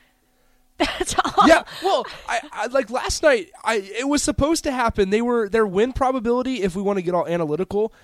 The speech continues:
Speaker 2: their win probability was eighty-eight point eight percent with, like, thirty-two seconds left in the game. And they still lost. Like, that's the highest that it got, and they were up five with thirty-two seconds left.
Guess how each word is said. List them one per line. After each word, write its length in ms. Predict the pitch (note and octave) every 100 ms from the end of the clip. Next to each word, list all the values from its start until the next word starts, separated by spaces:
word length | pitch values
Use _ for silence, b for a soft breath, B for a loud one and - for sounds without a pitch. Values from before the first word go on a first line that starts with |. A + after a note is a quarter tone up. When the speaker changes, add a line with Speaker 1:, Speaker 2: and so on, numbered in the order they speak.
| b
Speaker 2:
their 160 | G3
win 240 | F#3+ G3 A3+
probability 800 | - G#3 F#3+ E3+ F3+ E3+ D#3+ - b b
was 320 | F#3+ F3 - - _ -
eighty-eight 720 | A3+ B3+ B3 - A3 A3+ -
point 280 | G3+ G3+ -
eight 200 | F3+ -
percent 600 | F3+ D#3+ - F3+ B2+ - - _
with, 200 | D#3+ E3 E3+
like, 180 | C#3
thirty-two 580 | - G3 G3 F#3+ - F#3
seconds 420 | E3+ F#3 E3 D3
left 220 | E3 C#3+ C#3
in 60 |
the 80 | A#2
game. 320 | G#2 F#2+ - - - _ _ _ _ _ _ _ _ _ _ _ _ -
And 140 | A3+ A#3
they 80 | A3
still 320 | - D4 D4+
lost. 480 | D3+ F#2 - - - _
Like, 140 | F#3 F3
that's 200 | G#3 -
the 120 | F#3+
highest 340 | F#3 G#3 G#3
that 120 | G3+ F3
it 60 |
got, 320 | D3 G3+ F#3+
and 140 | E3+ E3+
they 80 | D#3+
were 240 | D#3 D#3
up 160 | E3+ E3
five 420 | - E3 F3 F3+
with 120 | D3+ -
thirty-two 460 | F3+ F3+ - F3+
seconds 400 | - F#3 E3 -
left. 320 | F3 F3+ -